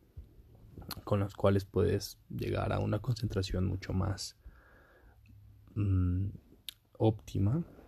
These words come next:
y que puedes conocer un poquito mejor tu mente, tu cuerpo, como por ejemplo la meditación, el yoga, el tai chi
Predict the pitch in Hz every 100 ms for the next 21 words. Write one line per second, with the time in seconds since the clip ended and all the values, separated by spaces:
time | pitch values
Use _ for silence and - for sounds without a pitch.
0 | - - _ _ _ - - - 95 -
1 | 95 - 92 95 95 95 - - - -
2 | - - - - 98 98 98 170 156 107
3 | 95 - 101 98 98 98 98 - - -
4 | - - - - - - - 95 92 90
5 | 92 92 90 92 - - 90 98 101 101
6 | 98 95 98 - 90 92 92 95 - _
7 | - - 92 95 95 - _ _ _ -
8 | 131 - - _ - _ - - 92 87
9 | - 90 92 92 - 92 98 120 117 95
10 | - 95 92 - _ - - - - -
11 | - - - 90 87 101 98 95 92 92
12 | 92 - - - - - - - 92 90
13 | 101 95 - 110 110